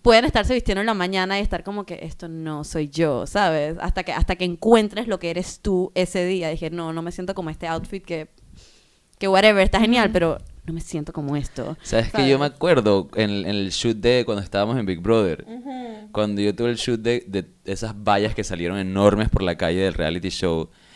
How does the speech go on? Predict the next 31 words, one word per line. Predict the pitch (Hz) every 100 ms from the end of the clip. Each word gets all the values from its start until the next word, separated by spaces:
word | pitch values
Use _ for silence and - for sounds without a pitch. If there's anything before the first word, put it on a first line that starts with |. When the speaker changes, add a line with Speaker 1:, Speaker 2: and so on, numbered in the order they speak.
| - - -
Speaker 3:
y | 107 101
hasta | - 101
el | 95
día | 107
de | 104
hoy | 98
es | 117
que | 113
tú | 80 90
me |
muestras | 92 98 - 117
las | 98
fotos | 95 92 90 98 -
de | 90
la | 87
publicidad, | 87 87 85 92
yo | 85 87 - _
odio | 101 104 95 87
lo | 82
que | 80
me |
pusieron. | 76 - 214
Speaker 2:
Ajá. | 220 208 175
Speaker 1:
Sí, | 277
porque | 285 277 277
los | 285
manes | 294
tenían | 440 277
como | 285 302
unas | 359
personalidades | 339 - 240 220 214 -